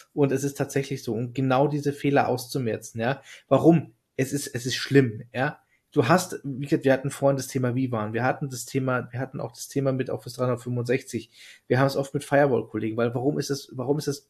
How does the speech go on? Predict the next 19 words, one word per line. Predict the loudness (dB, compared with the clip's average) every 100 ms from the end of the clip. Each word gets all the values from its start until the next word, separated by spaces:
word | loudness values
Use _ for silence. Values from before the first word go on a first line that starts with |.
| _
problematisch? | -2 0 0 0 -2 -8 -8 _ -20 -20 _
Im | 0
Endeffekt | 2 2 0 0
kommt | -2 -6 -2
jemand | 0 0
und | 0
sagt, | -2 2
"Hey, | 2 4
ihr | 2
habt | 0 2
da |
was | 0 -2
gebaut, | -6 2 2 2
das | -6
ist | -12
alles | -4 -4 -4 -6
gut | 0
und | 0 2
schön, | 2 2 0